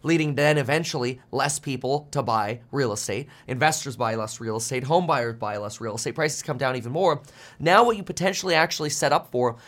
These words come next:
is no floor put under the real estate market and consumers actually spending a substantially less amount of money, because now we realize,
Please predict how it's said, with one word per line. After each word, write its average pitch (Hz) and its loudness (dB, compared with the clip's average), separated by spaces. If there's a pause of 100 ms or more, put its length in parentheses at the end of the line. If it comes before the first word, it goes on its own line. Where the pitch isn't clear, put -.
(120)
is 147 -2
no 160 4
floor 139 -2
put 120 -2
under 113 -2
the 107 -4
real 147 2
estate 127 0
market 110 -6
and 110 -8
consumers 170 -2
actually 135 -4
spending 131 -6
a 120 -6
substantially 120 -8
less 123 -2
amount 131 -2
of 117 -8
money, 175 0 (260)
because 135 -4
now 160 6
we 202 4
realize, 123 0